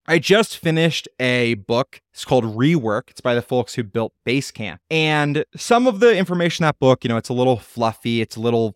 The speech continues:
focused on product and startups. But I did find a lot of it really, really helpful. And it was pretty inspiring, even for an older book that was published in twenty ten. One of the sections is talking about how you should only hire to alleviate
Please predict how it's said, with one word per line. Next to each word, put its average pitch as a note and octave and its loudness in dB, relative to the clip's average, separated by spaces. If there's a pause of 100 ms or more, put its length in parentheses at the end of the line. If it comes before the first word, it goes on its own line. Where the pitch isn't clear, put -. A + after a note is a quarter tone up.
focused A2+ -2 (100)
on A2 -2 (100)
product A#2+ 2
and A2+ -4
startups. A2+ 0
But E3+ 4
I F3 6
did A3 0
find D#3 2
a C3 2
lot C3+ 2
of C3 -2
it C3 2
really, C#3 0
really C3+ -2
helpful. A2+ -2
And G#2 -6
it A2 -6
was A2+ -8
pretty B3 -4
inspiring, C#3 0 (300)
even D3 2
for D3 4
an C3 0
older C3 4
book B2 0
that A2+ -2
was G#2+ 0
published A#2 -2
in G#2 0
twenty A#2 0
ten. C3 -2 (320)
One C#3+ -2
of G#3 -2
the F#3+ -2
sections C3 -2
is A2 -10
talking A#2 -6
about A2 -2
how D3+ 0
you D#3 2
should C#3+ 0
only G#3+ 4
hire C3 2
to A#2+ -4
alleviate B2 0